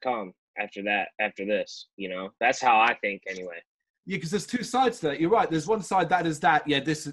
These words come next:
Speaker 2: uh, there's a desperation, but there's another side that people are,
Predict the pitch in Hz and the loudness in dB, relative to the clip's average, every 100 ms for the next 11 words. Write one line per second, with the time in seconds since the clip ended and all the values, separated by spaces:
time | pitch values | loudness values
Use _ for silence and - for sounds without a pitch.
0 | - 156 165 - - 156 135 127 160 - | -2 2 2 -2 -6 -6 -4 0 0 0
1 | 165 147 143 151 170 175 214 202 165 143 | -4 -4 -4 -6 -4 -4 -4 -2 0 0
2 | - 160 156 156 147 143 | 0 -4 -2 2 4 2